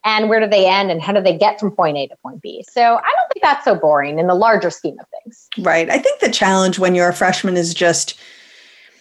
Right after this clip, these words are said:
Speaker 2: understanding. I, I think a lot of students have a very limited understanding of how what they do at one P M can impact their life at three P M, let alone how what you
Speaker 1: Four
Speaker 2: can
Speaker 1: years
Speaker 2: do
Speaker 1: later.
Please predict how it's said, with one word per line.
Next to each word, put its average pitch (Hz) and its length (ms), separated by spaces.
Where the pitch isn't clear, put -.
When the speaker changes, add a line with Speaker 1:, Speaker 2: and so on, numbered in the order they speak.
Speaker 2:
understanding. 220 880
I, 247 240
I 262 60
think 254 200
a 233 60
lot 220 340
of 214 160
students 208 600
have 202 340
a 196 60
very 214 360
limited 208 440
understanding 196 500
of 185 80
how 196 160
what 208 220
they 196 120
do 202 360
at - 200
one 214 300
P 202 220
M 190 260
can 208 160
impact 196 600
their 196 160
life 190 340
at - 240
three 233 240
P 196 240
M, 165 240
let 254 240
alone 233 540
how 220 220
what 254 220
you 262 100
Speaker 1:
Four 254 60
Speaker 2:
can - 120
Speaker 1:
years 175 160
Speaker 2:
do 208 460
Speaker 1:
later. 262 100